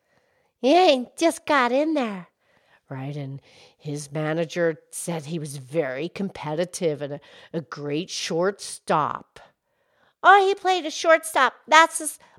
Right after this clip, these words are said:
place in between second base and third base. Pretty much a little bit closer to second base. Right, and his manager said that Leo had a great passion for the game and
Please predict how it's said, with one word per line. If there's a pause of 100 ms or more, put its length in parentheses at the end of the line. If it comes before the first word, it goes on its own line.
place
in
between
second
base
and
third (220)
base. (380)
Pretty
much
a
little
bit
closer
to
second
base. (380)
Right,
and (280)
his
manager
said
that (380)
Leo
had
a
great
passion (180)
for
the
game
and